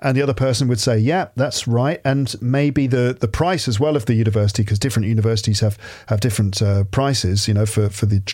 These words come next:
for the education." "Yeah, absolutely. How about starting a family? This surely is an important thing. You'd have to consider lots of things for that, wouldn't you?"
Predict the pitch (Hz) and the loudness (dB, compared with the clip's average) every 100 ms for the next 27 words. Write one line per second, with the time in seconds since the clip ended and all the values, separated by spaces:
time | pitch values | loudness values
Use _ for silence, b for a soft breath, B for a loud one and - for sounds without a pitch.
0 | - - 104 95 - 110 107 98 B B | -10 -2 0 0 0 0 0 -2 B B
1 | B - 175 - - 147 - 135 160 127 | B 0 0 -2 -2 -2 2 2 2 2
2 | 95 B B B 190 214 160 - 196 180 | 0 B B B -2 -2 -2 -2 0 0
3 | 160 147 165 170 123 101 135 - - - | -2 -2 -2 0 0 0 0 -2 -4 -8
4 | - - 147 147 107 104 104 110 104 107 | -6 -2 0 2 2 0 0 0 -2 -2
5 | - 110 127 117 123 - 113 110 - 127 | 0 0 0 0 0 -2 -2 0 0 0
6 | 113 127 165 170 - 113 98 - 117 123 | 2 0 0 -4 -2 0 0 0 -2 0
7 | 160 165 131 98 | 0 0 0 0